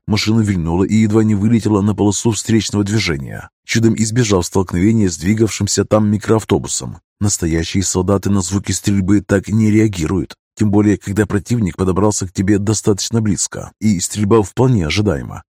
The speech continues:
Но поскольку дернулся он всё же после того, как я начал стрелять, на мою меткость это никак не повлияло. Обе мои пули попали водителю Цинтов в грудь. Он выпустил руль,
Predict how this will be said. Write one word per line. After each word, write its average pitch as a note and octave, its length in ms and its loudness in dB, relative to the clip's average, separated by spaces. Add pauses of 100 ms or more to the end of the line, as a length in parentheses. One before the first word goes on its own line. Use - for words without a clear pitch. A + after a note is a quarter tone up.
(160)
Но G#2 160 2
поскольку G#2 460 0
дернулся G2 480 0
он G#2+ 160 0
всё G#2 200 -2
же G2+ 140 0
после D#2+ 360 -2
того, F2+ 240 0
как F2+ 220 -6
я G2 100 2
начал F#2+ 320 -2
стрелять, F#2 480 -2 (180)
на G#2 140 0
мою G#2+ 280 2
меткость E2 460 -4
это G2+ 260 0
никак A2 400 0
не F2 80 -4
повлияло. F2+ 640 -2 (440)
Обе A#2 200 4
мои A2+ 220 4
пули E2+ 280 -2
попали G#2 320 2
водителю G#2+ 480 0
Цинтов G#2+ 420 -2
в F#2 160 -8
грудь. F2 380 -4 (100)
Он A2+ 180 2
выпустил A2+ 520 0
руль, C#2 240 -6